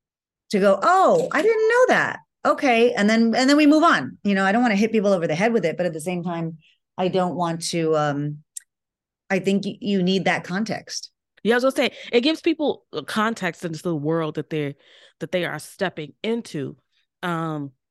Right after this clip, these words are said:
Speaker 2: the recipe, <laughs> though, you know, I did, I guess I didn't realize what the recipe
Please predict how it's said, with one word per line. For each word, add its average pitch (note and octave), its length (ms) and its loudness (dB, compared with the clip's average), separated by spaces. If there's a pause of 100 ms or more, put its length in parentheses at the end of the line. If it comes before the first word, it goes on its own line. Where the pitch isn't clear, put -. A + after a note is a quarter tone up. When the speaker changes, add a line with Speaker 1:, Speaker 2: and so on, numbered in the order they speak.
(140)
Speaker 2:
the A3+ 240 2
recipe, D#4+ 680 -6 (280)
<laughs> - 280 -20
though, C4 120 2
you C4 160 -6
know, B3+ 140 -8
I C4 120 2
did, G4+ 300 -10
I C#4 40 -2
guess F#4+ 160 -8
I F4+ 60 -4
didn't D4 200 -10
realize C#4 360 -6
what C4+ 140 -14
the G#3+ 100 -8
recipe B3+ 800 -8